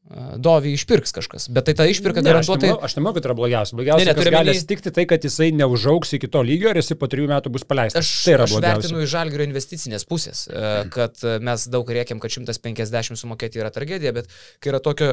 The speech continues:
Speaker 1: ilgio kontraktas, tai garantuotai Žalgirio išpirka nebus mažesnė už Dovį
Speaker 2: Ne,
Speaker 1: Giedraitį.
Speaker 2: žinai, jeigu jis nebus geras žaidėjas, nieks už jį jokių išpirkų nemokės. Tai aš galvoju, blogiausia, kas gali Žalgiriui iš investicijos būti, kad jisai per tuos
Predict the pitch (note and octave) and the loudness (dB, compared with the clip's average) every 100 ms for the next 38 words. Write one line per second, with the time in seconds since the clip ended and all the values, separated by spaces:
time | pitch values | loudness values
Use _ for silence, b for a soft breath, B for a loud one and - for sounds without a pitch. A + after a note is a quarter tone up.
0 | - C#3+ C#3+ C3 F#2 C3 B2+ A#3 A#3 C#3 | -2 -2 4 4 2 -2 0 -2 0 -4
1 | - B B D3 C#3 D3 E3+ D#3 B2 F3 | -4 B B -4 0 0 -2 -4 -2 -4
2 | C3 B2 A#2+ A#2+ - C3+ E3 F#3+ B2+ G#2+ | -2 -4 -4 -8 -6 -6 -4 -4 -2 -2
3 | B2+ - G2 G#2 - A2 G#2+ B2 G#2 A2 | -2 -2 -8 -14 -12 -8 0 0 0 0
4 | C#3 G2+ A2 C3+ A2 B2 A#2 A#2 A2 A2+ | 2 2 0 0 0 -2 -2 -6 -8 -4
5 | A#2+ A#2 G#2+ A2 G#2 G#2+ G#2+ A2 G#2 A2 | -4 -4 -6 -6 -8 -10 -8 -8 -6 -8
6 | A2+ A2 - A#2+ B2 C#3+ C#3 G2+ B2+ A2+ | -8 -10 -10 -10 -8 -4 -4 -4 -4 -4
7 | B2 B2+ A2+ A2+ A2+ F#3+ - A#2 A2 A#2 | 2 2 4 4 6 6 4 0 -4 -2
8 | A2 G#2 E3+ F#3+ C#3 - C3 B2+ C3 A#2 | -2 0 0 2 0 0 -2 0 -2 -2
9 | G2+ A2 C#3+ A3 B B B C3+ B2+ - | -2 0 -2 -4 B B B -4 -2 0
10 | E3 C#3 - C#3+ - | 0 0 2 2 2